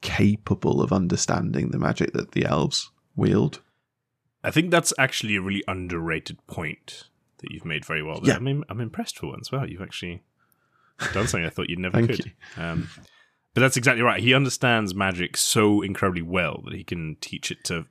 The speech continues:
Speaker 2: fundamentally unmagical beings. Like, it's really impressive.
Speaker 1: Yeah. So the, there's, there's a thing in, in the Warhammer Fantasy universe that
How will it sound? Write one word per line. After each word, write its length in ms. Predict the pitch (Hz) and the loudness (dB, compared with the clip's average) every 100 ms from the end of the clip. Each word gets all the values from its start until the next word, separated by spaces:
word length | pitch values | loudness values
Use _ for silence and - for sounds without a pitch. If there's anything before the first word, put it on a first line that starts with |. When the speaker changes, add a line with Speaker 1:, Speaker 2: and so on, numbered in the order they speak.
| _ | _
Speaker 2:
fundamentally 600 | - - 95 95 95 95 | -14 -6 -4 -2 -4 -6
unmagical 600 | 87 92 95 92 - 98 | -6 -4 -4 -2 -4 -4
beings. 420 | 85 95 120 131 95 | -2 -2 -2 -4 -6
Like, 160 | 87 | -6
it's 180 | 95 - | -8 0
really 200 | 143 107 | 2 2
impressive. 520 | 87 - 90 - - - _ _ _ _ _ | -2 -4 -6 -6 -10 -14 _ _ _ _ _
Speaker 1:
Yeah. 160 | - - - _ - | -4 -4 -4 _ 0
So 120 | 101 | 4
the, 200 | 98 - _ _ _ - | 6 4 _ _ _ -4
there's, 240 | 107 107 85 | 4 4 6
there's 200 | 104 98 | 4 4
a 60 | |
thing 380 | 98 120 110 101 | 4 4 4 4
in, 260 | 95 92 95 | 4 4 4
in 160 | 101 | 4
the 100 | 95 | 6
Warhammer 600 | 95 95 87 90 90 90 - _ _ _ _ _ _ | 6 6 6 6 6 4 -6 _ _ _ _ _ _
Fantasy 800 | - - 98 95 - 98 95 104 - _ _ _ _ _ _ - | -4 0 0 -2 -2 0 0 -2 -4 _ _ _ _ _ _ 4
universe 640 | 107 92 87 85 78 - | 8 8 6 4 2 0
that 220 | - 85 | 0 0